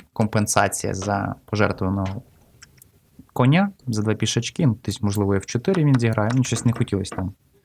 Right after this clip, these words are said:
оцінювати цю позицію і рахувати, що ж там може бути. Тому я вирішив просто піти. Чому він тут? А, він міг же Ф забрати.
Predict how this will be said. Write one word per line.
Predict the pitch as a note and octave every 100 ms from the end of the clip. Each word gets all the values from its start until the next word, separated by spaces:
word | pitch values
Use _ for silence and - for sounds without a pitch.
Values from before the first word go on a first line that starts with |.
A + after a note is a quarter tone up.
| _
оцінювати | - G2+ A2+ G#2 F#2+ F#2
цю | -
позицію | G#2 C3+ G3+ - D3+ D3 - - - _ _ - - _ _ - - -
і |
рахувати, | G#2+ - A#2+ G#2 -
що | -
ж | G#2+
там | -
може | A2 G#2+ G#2+
бути. | G2 G2 -
Тому | - F#3
я | D3
вирішив | G#2+ A#2+ -
просто | - G#2 - -
піти. | G2+ -
Чому | - A#2 D#3+
він | F#3 E3
тут? | D#3+ - _ _ _ _ _ _ _ _ _ _ _ _ _ _ _ _ _ _ _ _ _ _ _ _ _ -
А, | A2 F#2+
він | G2
міг | G#2
же | G2+ F#2+ -
Ф | A#2 A#2+
забрати. | G2+ F#2+ G#2+ - -